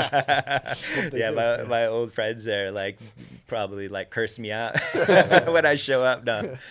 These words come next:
Speaker 2: they're still, they're still cool. And, uh, you know, and, and, and with all the rep with that store, like, a lot of it, you know, I think that was a part of the interest about it all, you know, it's kinda
Speaker 1: Yeah.
Speaker 2: like going to a retail space with, uh, respect, you know,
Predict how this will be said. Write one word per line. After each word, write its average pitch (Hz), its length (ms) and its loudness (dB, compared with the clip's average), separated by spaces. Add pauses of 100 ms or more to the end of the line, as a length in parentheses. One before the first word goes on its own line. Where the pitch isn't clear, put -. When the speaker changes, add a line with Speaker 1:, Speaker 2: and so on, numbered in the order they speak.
(180)
Speaker 2:
they're 107 200 -6
still, 101 440 -8
they're 101 180 -8
still 101 260 -14
cool. - 500 -16
And, - 340 -16
uh, 50 280 -12
you 107 120 -8
know, 98 120 -4
and, 101 160 -4
and, 170 260 -6
and - 400 -14
with 139 220 -6
all 123 160 -2
the 117 100 -4
rep 107 200 -4
with 107 120 -14
that 104 220 -8
store, 101 360 -6
like, 87 320 -8
a - 60 -12
lot 110 220 -6
of 220 100 -14
it, - 160 -8
you 165 80 -10
know, 165 80 -10
I 160 60 -12
think 156 160 -14
that 151 120 -4
was 127 180 -10
a - 100 -16 (140)
part 123 200 -4
of 110 140 -12
the - 200 -12
interest 107 460 -14
about 92 300 -14
it 90 80 -16
all, 55 200 -14
you 52 120 -18
know, 52 120 -18
it's - 120 -20
kinda 104 180 -16
Speaker 1:
Yeah. 101 60 -14
Speaker 2:
like 98 220 -12 (420)
going 127 240 -10
to 135 260 -12
a 117 100 -10
retail 117 600 -10
space - 540 -14
with, 98 400 -14
uh, 98 240 -8
respect, - 580 -10
you 87 140 -16
know, 85 260 -14